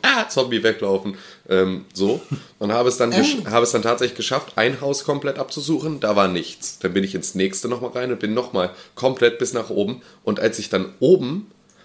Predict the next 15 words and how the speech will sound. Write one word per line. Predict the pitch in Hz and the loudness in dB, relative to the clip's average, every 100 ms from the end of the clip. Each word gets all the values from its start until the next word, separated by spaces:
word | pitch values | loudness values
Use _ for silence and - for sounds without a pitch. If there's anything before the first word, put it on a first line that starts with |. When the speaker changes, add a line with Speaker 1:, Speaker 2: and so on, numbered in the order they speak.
| _ _ | _ _
Speaker 1:
ähm, | - 110 107 110 | 2 4 4 -2
im | - 120 | -4 0
obersten | 156 170 165 - | 2 2 -2 -2
Stockwerk | 156 147 107 95 | 0 2 2 4
war, | 92 107 - - - | 4 2 0 -16 -4
erwischte | 110 135 - | -2 0 0
mich | 127 110 | -2 0
meine | 117 107 | 2 2
Krankheit. | - 120 117 87 - - _ _ - - - | 2 0 0 -4 -16 -18 _ _ -20 -20 -10
Ich | 110 | -6
fiel | - 165 | 0 0
plötzlich | 110 113 113 117 | 2 0 0 -4
auf | 110 | 0
den | 110 104 | -2 2
Boden | 131 156 160 | 4 4 2